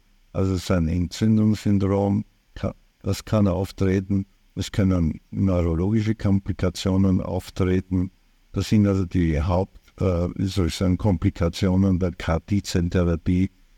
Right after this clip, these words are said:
Ähm, wir können mit bestimmten, äh, Modifikationen, äh, das Risiko reduzieren. Ähm, und, äh,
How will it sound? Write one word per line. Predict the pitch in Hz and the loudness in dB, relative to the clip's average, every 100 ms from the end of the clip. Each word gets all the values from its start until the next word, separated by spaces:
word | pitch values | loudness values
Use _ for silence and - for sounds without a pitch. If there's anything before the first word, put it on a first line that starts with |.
| _ _ _ - | _ _ _ -2
Ähm, | 87 82 90 _ _ _ _ - | 0 0 -2 _ _ _ _ -10
wir | - 95 | -2 -2
können | - 110 104 95 | 0 2 2 2
mit | 90 | 0
bestimmten, | - 92 - 117 127 - 110 98 - | -2 -2 0 2 2 0 0 2 0
äh, | 92 85 80 73 - _ | -2 0 0 -2 -6 _
Modifikationen, | 98 101 101 - - 101 85 - 90 92 117 117 120 110 _ _ _ _ _ _ | -4 0 0 -2 -2 0 -2 -2 0 2 4 4 0 -2 _ _ _ _ _ _
äh, | - 98 | -10 -2
das | 98 90 | 0 0
Risiko | 98 107 101 95 90 | 2 2 2 0 2
reduzieren. | 87 78 76 - - 107 127 165 170 _ _ _ _ _ _ _ _ - | 2 2 -2 -4 0 2 2 0 -4 _ _ _ _ _ _ _ _ -4
Ähm, | 101 98 98 98 98 - | 0 2 2 2 -2 -2
und, | 110 98 - - | 0 0 -4 -8
äh, | 98 98 95 | -2 0 0